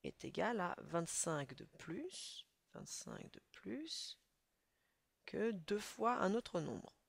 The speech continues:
deux fois y. Si chacun de ces nombres est multiplié par cinq, leur somme est alors égale à trois cent cinquante.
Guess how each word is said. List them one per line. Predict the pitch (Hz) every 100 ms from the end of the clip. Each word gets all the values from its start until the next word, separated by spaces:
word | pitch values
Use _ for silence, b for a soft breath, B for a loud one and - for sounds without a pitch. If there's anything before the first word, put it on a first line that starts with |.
| _ _ _ _ _ _ _ _ -
deux | -
fois | - - 180 - _
y. | 143 135 - - - - _ _ _ -
Si | - -
chacun | 156 277 - 220
de | 185
ces | - 185
nombres | 160 143 - -
est | 135
multiplié | 143 160 - - - - - -
par | - -
cinq, | - 247 359 - - - _ _
leur | - 147 -
somme | - 262 208
est | 170
alors | 190 185
égale | 190 214
à | 202
trois | - 202
cent | -
cinquante. | 196 - 170 - - -